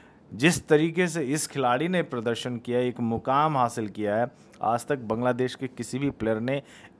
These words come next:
इतना ज़्यादा कुछ अचीव नहीं किया है जितना शाकिब अल हसन ने किया है। तो जाहिर सी बात है कि बांग्लादेश के महान क्रिकेटरों की जब भी गिनती होगी या फिर बात होगी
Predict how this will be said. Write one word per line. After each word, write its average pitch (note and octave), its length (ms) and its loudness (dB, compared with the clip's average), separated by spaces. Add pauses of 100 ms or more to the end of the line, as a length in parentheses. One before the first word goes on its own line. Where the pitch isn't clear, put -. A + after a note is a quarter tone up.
इतना D3+ 380 4
ज़्यादा A#2+ 560 6
कुछ - 300 -4
अचीव B2 460 -4
नहीं G#2+ 380 0
किया F2+ 280 -4
है E2+ 320 -6
जितना A2 360 -4
शाकिब G#2+ 380 -4
अल G2 80 0
हसन G2 200 -4
ने F#2 140 -10
किया F2 220 -8
है। E2+ 120 -8 (500)
तो D3+ 80 -12
जाहिर F3+ 240 12
सी G3+ 140 2
बात F#3 280 12
है G3+ 80 8
कि G3 160 0
बांग्लादेश D3+ 600 6
के D#3 120 -4
महान B2 520 4
क्रिकेटरों C#3+ 560 2
की C#3 160 -4
जब A2+ 200 2
भी C3 100 2
गिनती A#2 440 -2
होगी A2+ 480 0
या G#2+ 80 2
फिर A#2 180 -2
बात G2+ 380 -2
होगी G#2+ 320 -4